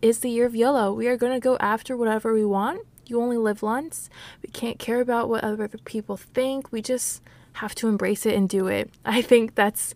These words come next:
what I keep reminding myself. Like, even with this podcast, I felt so em-, I feel embarrassed talking about it sometimes 'cause I feel I don't want certain people to listen to it 'cause I don't know what they think.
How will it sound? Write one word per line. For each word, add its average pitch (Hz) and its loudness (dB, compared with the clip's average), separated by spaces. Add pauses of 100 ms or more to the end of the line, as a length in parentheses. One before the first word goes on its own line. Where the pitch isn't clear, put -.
(340)
what - 2
I 311 10
keep 302 0
reminding 269 2
myself. 208 2 (300)
Like, 269 0
even 330 0
with 427 4
this 370 -2
podcast, 247 0
I 233 -2
felt - -4
so 262 -2
em-, 226 -2 (640)
I 240 2
feel 254 4
embarrassed 220 2
talking 226 -4
about 247 -2
it 247 -6
sometimes 233 -4
'cause - -6
I 208 0
feel 202 -2 (1120)
I 208 -4
don't 214 0
want 202 2
certain 208 -2
people 196 -4
to - -10
listen 208 0
to 202 2
it 190 0
'cause - -8
I 185 -2
don't 185 -4
know 190 -2
what - -6
they 196 -4
think. 202 -2